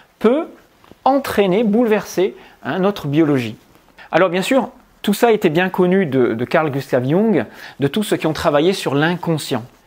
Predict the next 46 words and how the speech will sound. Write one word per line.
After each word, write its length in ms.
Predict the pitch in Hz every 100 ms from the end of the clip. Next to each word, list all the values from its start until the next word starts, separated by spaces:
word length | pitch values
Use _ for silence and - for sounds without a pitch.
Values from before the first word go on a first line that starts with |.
| _
Parce 140 | - -
que 120 | 120
ça 140 | 113
va, 300 | 123 113 110 101
on 20 |
va 100 | 117
vous 100 | 127
raconter 400 | 123 135 123 175
que 160 | 175
des 100 | 139
choses 300 | 123 165 175
qui 220 | - 127 113
parlent 360 | _ 151 156
de 80 | 131
l'inconscient 560 | 120 131 147 151 - 127
aujourd'hui, 400 | 117 113 107 101
hein. 140 | 160 - - - - - - -
On 40 |
va 80 | 120
voir 200 | 143 185
que 100 | -
le 120 | 151
conscient, 600 | 147 185 180 - 160 214 247
ce 100 | -
que 60 |
vous 140 | 127 123
pensez 400 | 147 147 - 170
réellement, 420 | 151 131 131 185
là, 160 | 135
conscient, 300 | - 123 208
ne 80 | 175
programme 560 | 147 - 190 165 160 156
pas 220 | 151 127 - _ _ -
la 60 |
maladie. 420 | 123 120 117 98 - _ - - -
C'est 120 | 131
ce 80 | -
qui 100 | 156
est 40 |
inconscient 520 | 151 147 175 - 151
qui 160 | 127 -
programme 400 | - 127 110 101
la 80 | 98
maladie. 340 | 95 92 - _ _ _ _ - - - - - - - _ _
Alors, 220 | 165
il, 80 | 190